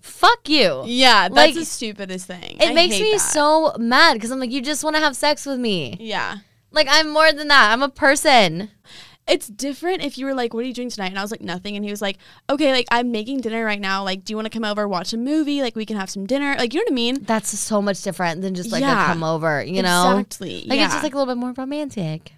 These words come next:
Speaker 2: Yeah. It, it seems like you want me there.
Speaker 1: Yes. Oh, that, like, you can come over if you want.
Speaker 2: The door's open. <laughs>
Speaker 1: No, now I'm not coming
Speaker 2: Yeah,
Speaker 1: over. I
Speaker 2: no,
Speaker 1: might have
Speaker 2: I'm
Speaker 1: been
Speaker 2: not
Speaker 1: thinking
Speaker 2: coming.
Speaker 1: about it before. I'm not doing it now.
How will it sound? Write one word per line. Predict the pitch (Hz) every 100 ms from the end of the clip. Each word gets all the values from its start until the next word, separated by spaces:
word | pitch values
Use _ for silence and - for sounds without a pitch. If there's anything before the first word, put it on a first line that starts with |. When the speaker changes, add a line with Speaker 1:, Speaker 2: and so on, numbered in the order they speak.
| -
Speaker 2:
Yeah. | 294 392 392 220
It, | 214 247
it | 285 -
seems | - 330 320
like | 311
you | 302
want | 285 302
me | 269
there. | 240 190 180 -
Speaker 1:
Yes. | 214 254 226 143 - - _ _ _
Oh, | 302 320 320 302 262 220 170 _ _ -
that, | 240 240 202
like, | 226 202 185 - _ _
you | 226 247
can | 240
come | 247 247
over | 262 240
if | 208
you | 196
want. | 185 208 190 180 -
Speaker 2:
The | -
door's | 220 214 208
open. | 190 185 185 208 202 _ _ _ _ _ _
<laughs> | - 440 - - - - 466 508 - _ _ _ _
Speaker 1:
No, | 170 175 247 165
now | 160 170 233
I'm | 226
not | 208 190 165
coming | 196 175
Speaker 2:
Yeah, | 226
Speaker 1:
over. | 226 175
I | 143
Speaker 2:
no, | 202
Speaker 1:
might | 269
have | 233
Speaker 2:
I'm | 214
Speaker 1:
been | 208
Speaker 2:
not |
Speaker 1:
thinking | 226 226
Speaker 2:
coming. |
Speaker 1:
about | 220 214
it |
before. | 208 214 247 269
I'm | - 196
not | 214 226
doing | 233 247
it | 240
now. | 240 277 247